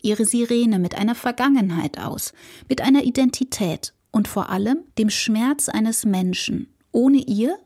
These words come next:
und das ist große Kunst, das Geheimnis zu nehmen. Überhaupt bestückt Esther Becker ihre Erzählungen oft mit Heldinnen in emotionalen Extremsituationen.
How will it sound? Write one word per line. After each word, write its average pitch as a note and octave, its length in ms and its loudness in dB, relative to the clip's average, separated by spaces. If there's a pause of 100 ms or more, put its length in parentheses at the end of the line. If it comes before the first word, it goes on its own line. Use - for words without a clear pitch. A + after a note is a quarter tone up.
(120)
und A3+ 160 0
das B3+ 140 -2
ist - 180 -4
große C#4+ 360 0
Kunst, - 520 -2 (220)
das - 160 -4
Geheimnis G#3+ 680 -2
zu - 140 -6
nehmen. - 480 -4 (600)
Überhaupt C#4 540 0
bestückt - 480 -4
Esther A#3+ 320 -2
Becker A3 460 -4
ihre A3 180 -2
Erzählungen B3+ 680 0
oft - 500 -6
mit - 200 -4
Heldinnen G#3 600 0
in - 180 -4
emotionalen G3+ 800 2
Extremsituationen. E3 1400 -2